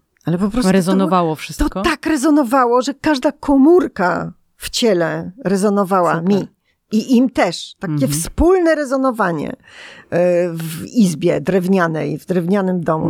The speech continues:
Speaker 2: Mhm.
Speaker 1: coś po prostu kapitalnego. Ale aż, aż tchu nie można było złapać z wrażenia.
Speaker 2: Mhm.
Speaker 1: E, one, więc albo s-, siedzą, właśnie sobie siedzą, takie rozluźnione, albo siedzą na ławeczce przed domem i to też jest świetny, y,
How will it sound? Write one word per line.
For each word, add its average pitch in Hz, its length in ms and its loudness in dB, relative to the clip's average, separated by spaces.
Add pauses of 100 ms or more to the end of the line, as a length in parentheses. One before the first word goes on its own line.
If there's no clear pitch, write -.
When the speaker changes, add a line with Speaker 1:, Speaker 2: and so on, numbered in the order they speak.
Speaker 2:
Mhm. 135 80 -4
Speaker 1:
coś 170 360 -4
po 208 120 -8
prostu - 320 -6
kapitalnego. 190 800 -2 (440)
Ale 190 220 2
aż, 254 320 -6 (680)
aż - 200 -2
tchu - 260 -2
nie 240 100 2
można - 280 -2 (160)
było 254 140 2
złapać 226 480 -2
z - 80 -16
wrażenia. 226 520 0
Speaker 2:
Mhm. 160 460 0 (800)
Speaker 1:
E, 220 140 -2
one, 277 240 2 (120)
więc 254 220 2
albo 302 240 0
s-, - 300 -6
siedzą, 240 480 0
właśnie 226 320 -2
sobie 185 260 -2
siedzą, 170 540 -2
takie 170 260 -4
rozluźnione, 165 720 -2
albo 254 220 -2
siedzą 175 280 -4
na 175 100 -2
ławeczce 156 520 -4
przed 151 260 -4
domem 156 420 -2
i - 100 -8
to 160 140 -4
też - 260 -2
jest 160 180 -6
świetny, 180 380 -4
y, 214 440 0